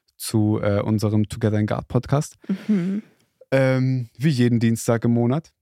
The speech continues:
Speaker 1: Es ist schön, dass wir hier gemeinsam auf
Speaker 2: In der
Speaker 1: unserer
Speaker 2: Woche meinst du wohl eher?
Speaker 1: Was hab ich denn gesagt?
Speaker 2: Jeden Dienstag im Monat.
Speaker 1: Ach so, nee, ich meinte wie jeden Dienstag, äh, in der Woche. Genau. Ähm, schön, dass ihr wieder hier seid. Wir freuen uns. Und, äh, heute sprechen wir über ein, äh, Thema,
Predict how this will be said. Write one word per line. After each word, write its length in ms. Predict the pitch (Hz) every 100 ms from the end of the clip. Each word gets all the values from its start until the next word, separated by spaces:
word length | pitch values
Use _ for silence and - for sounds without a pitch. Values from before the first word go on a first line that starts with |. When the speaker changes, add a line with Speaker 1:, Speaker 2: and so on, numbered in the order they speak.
| _
Speaker 1:
Es 160 | 113 113
ist 140 | -
schön, 340 | - 127 135 -
dass 180 | 110 -
wir 80 | 104
hier 200 | 104 101
gemeinsam 380 | 110 104 101 107
auf 100 | -
Speaker 2:
In 80 |
der 100 | 185 104
Speaker 1:
unserer 140 | 98
Speaker 2:
Woche 100 | 175
meinst 320 | 160 180 -
du 60 | 214
wohl 100 | 160
eher? 200 | 180 196 _ _ _ _ _ -
Speaker 1:
Was 160 | 113
hab 80 | 107
ich 60 | 107
denn 100 | 101
gesagt? 340 | 101 110 - -
Speaker 2:
Jeden 360 | 208 185 180
Dienstag 340 | 180 185 165 -
im 80 | 175
Monat. 400 | 175 180 175 -
Speaker 1:
Ach 80 | -
so, 260 | 104 110 95 -
nee, 180 | 113 110
ich 100 | 101
meinte 300 | 104 101 104
wie 140 | 107 107
jeden 180 | 104 98
Dienstag, 400 | 101 98 98 98 _
äh, 320 | 98 95 95 101
in 80 |
der 120 | 98 92
Woche. 260 | 95 127 117 _ _ _ _ _ _ _ _ _ -
Genau. 340 | 107 110 123 - - - - _
Ähm, 420 | 107 104 104 107 -
schön, 200 | 147 127
dass 120 | 113
ihr 60 |
wieder 140 | 104 104
hier 160 | 101
seid. 180 | 101 135
Wir 60 | 101
freuen 280 | - 101 104
uns. 220 | 147 -
Und, 420 | - 104 101 98
äh, 180 | 98 101
heute 300 | 107 131 135
sprechen 360 | 123 104 101 101
wir 60 | 101
über 280 | 101 104
ein, 320 | 104 98 98 98
äh, 240 | 95 95
Thema, 520 | - 110 117 127 139